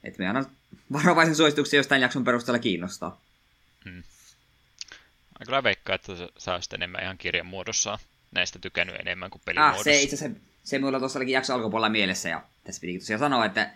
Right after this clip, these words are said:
Speaker 1: tästä i-, i-, isoimpana juttuna ei nyt mieleen, että tekisi mieli tuo ensimmäinen kirja jostain hankkia lueskella.
Speaker 2: Hmm.
Speaker 1: Koska maailma kuitenkin on kiinnostava.
Speaker 2: Kyllä, kyllä. Itelle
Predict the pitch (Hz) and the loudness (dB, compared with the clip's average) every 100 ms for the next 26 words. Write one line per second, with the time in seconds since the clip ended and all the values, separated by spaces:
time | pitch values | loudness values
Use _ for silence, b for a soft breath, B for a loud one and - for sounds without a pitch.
0 | _ _ 104 - 110 - _ _ _ 120 | _ _ -6 0 0 0 _ _ _ -12
1 | - 139 131 120 - 135 143 127 123 127 | -4 0 0 -2 -4 0 2 4 2 2
2 | 123 123 117 131 120 110 107 107 107 104 | 2 2 2 2 4 2 0 -2 -2 -2
3 | 120 110 107 113 113 110 101 113 87 85 | 0 0 0 -2 -2 -4 -2 -2 -2 -4
4 | 90 90 92 - 92 80 - 76 87 - | -4 -4 -4 -4 -4 -4 -6 -8 -10 -12
5 | _ _ 101 85 - _ _ _ _ _ | _ _ -18 -18 -20 _ _ _ _ _
6 | _ b b b b b _ - 113 135 | _ b b b b b _ -10 0 4
7 | 139 101 101 95 95 104 95 87 73 76 | 6 4 0 -2 -2 -4 -6 -8 -10 -12
8 | - 71 - _ _ _ _ _ _ _ | -10 -10 -12 _ _ _ _ _ _ _
9 | _ _ _ - 92 87 90 107 92 - | _ _ _ -18 -16 -14 -12 -8 -8 -8
10 | - - _ _ _ _ _ B B B | -14 -16 _ _ _ _ _ B B B
11 | B B _ - 135 - 139 127 135 | B B _ -18 -16 -8 -6 -6 -4